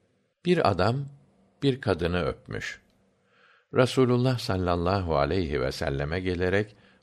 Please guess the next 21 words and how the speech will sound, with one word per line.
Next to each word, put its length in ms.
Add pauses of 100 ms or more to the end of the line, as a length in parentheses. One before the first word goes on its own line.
(240)
olayı 400
anlattı. 640 (520)
Bunun 240
üzerine 640 (340)
Allah, 460 (840)
"Gündüzün 800
başında 560
ve 140
sonunda, 800 (560)
bir 300
de 100
gecenin 540
erken 500
saatlerinde 1080 (440)
namaz 540
kılmaya 720
devamlı 580
ve 240
duyarlı 500
ol. 320 (800)
Çünkü 720